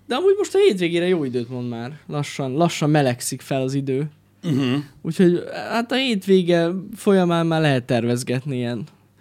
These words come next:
Speaker 1: Vagyis, hogy hát a-, aki szereti a melegben sétálást, akkor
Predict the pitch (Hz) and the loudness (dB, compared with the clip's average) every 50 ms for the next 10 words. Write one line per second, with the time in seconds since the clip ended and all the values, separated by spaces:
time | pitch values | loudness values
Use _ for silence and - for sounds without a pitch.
0 | _ _ _ - 165 165 151 185 170 151 175 165 156 170 156 - - 147 143 - | _ _ _ 0 0 0 2 2 0 2 2 2 2 2 0 0 -2 -4 -2 -2
1 | 147 - - 139 123 117 139 127 135 139 127 120 117 113 123 123 139 147 - 151 | 0 0 2 2 2 2 2 2 2 2 2 2 0 0 -2 -2 -4 -4 -6 -6
2 | - - 147 135 127 139 127 123 135 151 147 - 151 143 - 131 131 135 | -4 -2 -2 -2 -2 -2 -4 -2 -2 -4 -4 -6 -8 -10 -8 -8 -8 -8